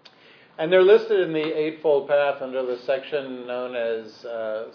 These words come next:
Samadhi, or, uh, cultivating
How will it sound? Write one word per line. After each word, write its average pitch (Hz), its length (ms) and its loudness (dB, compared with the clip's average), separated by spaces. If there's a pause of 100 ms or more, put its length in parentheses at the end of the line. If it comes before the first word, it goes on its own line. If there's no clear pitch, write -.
Samadhi, 120 640 -8 (500)
or, 117 840 -2
uh, 110 460 -6 (1080)
cultivating 135 800 -2